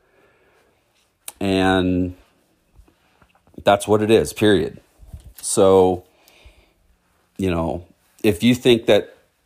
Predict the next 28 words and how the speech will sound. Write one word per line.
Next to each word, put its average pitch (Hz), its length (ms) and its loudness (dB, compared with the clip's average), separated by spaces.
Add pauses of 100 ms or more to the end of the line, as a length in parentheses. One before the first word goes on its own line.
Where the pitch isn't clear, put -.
(920)
I'm 107 320 2
complaining 117 520 2
or 107 80 0
whatever, 104 460 2
then 85 240 -4
this 95 180 -4
ain't 98 200 -2
the - 40 -14
podcast 98 540 0
for 92 60 -10
you, 98 240 0
and 92 100 -2
you're 92 80 -2
not 95 260 -4
really 95 180 -4
getting 92 280 -2
the 85 80 -8
purpose 92 340 -6
of 82 80 -10
the - 60 -16
show. 78 360 -8 (1160)
So 82 320 -2
just - 200 -4
wanna 131 140 4
throw 123 160 2
that 113 120 4
out 87 180 0
there. 78 200 -8